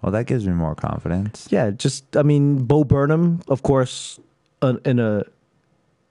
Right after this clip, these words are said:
Speaker 2: I mean, he does it too, right? He doesn't really do a lot of bits. He kinda introduces his, his bit is just introducing the song, and then he does a song, and that song is funny. But, um, yeah, I mean, there's definitely different ways to go about it, and there's no musical comics out here.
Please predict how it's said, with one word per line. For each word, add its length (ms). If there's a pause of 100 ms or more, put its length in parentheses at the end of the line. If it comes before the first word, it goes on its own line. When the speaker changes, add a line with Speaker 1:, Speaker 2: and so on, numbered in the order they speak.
Speaker 2:
I 40
mean, 140
he 80
does 240
it 80
too, 200
right? 260
He 80
doesn't 200
really 160
do 120
a 40
lot 160
of 140
bits. 340
He 100
kinda 200
introduces 520
his, 260 (400)
his 160
bit 420 (180)
is 180
just 200
introducing 480
the 80
song, 400
and 80
then 60
he 60
does 140
a 80
song, 380
and 100
that 100
song 260
is 120
funny. 320 (540)
But, 200
um, 240
yeah, 260
I 40
mean, 140
there's 120
definitely 240
different 320
ways 220
to 80
go 160
about 220
it, 100
and 100
there's 200
no 160
musical 460
comics 380
out 140
here. 220